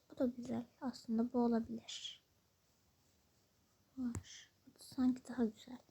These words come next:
Bu da var ama bunun üstünde renkler de var farklı. Bu daha renkli. Bu var ama yok ya. Tam sarı bir şey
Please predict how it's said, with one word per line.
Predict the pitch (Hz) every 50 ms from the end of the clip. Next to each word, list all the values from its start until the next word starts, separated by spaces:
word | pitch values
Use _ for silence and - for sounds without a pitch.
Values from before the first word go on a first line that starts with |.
| _ _ _ _ _ _ _ _ _ _ _
Bu | -
da | 311 277
var | 254 254 269
ama | 294 311 311 285
bunun | 294 285 285 294
üstünde | - - - 285 277 269
renkler | 277 269 269 269 254 - - - 254 247 254 247 247
de | 247 240
var | 226 214 220 220 - - -
farklı. | 233 233 - - - _ _ - _ _ _ _ _ _ _ _ _ _ _ _ _ _ _ _ _ _ _ _ _ -
Bu | 294 277 277 277 - - - _ - - - 254
daha | 277 262 254 269 226
renkli. | 226 233 220 - - - - - - 302 - - - _ _ _ _ _ _ _ _ _ _ _ _ -
Bu | 359 349 339
var | 330 311 302
ama | 320 330 339 339 339 320 - - -
yok | 285 247 254 - - - -
ya. | - - - - - _ _ _ _ _ _ - _ _ _ _ _ _ _ _ _ _ _ _
Tam | - 359 359 370 349
sarı | - - - 330 311 320 311
bir | 311 302
şey | - - - 277 262 247 254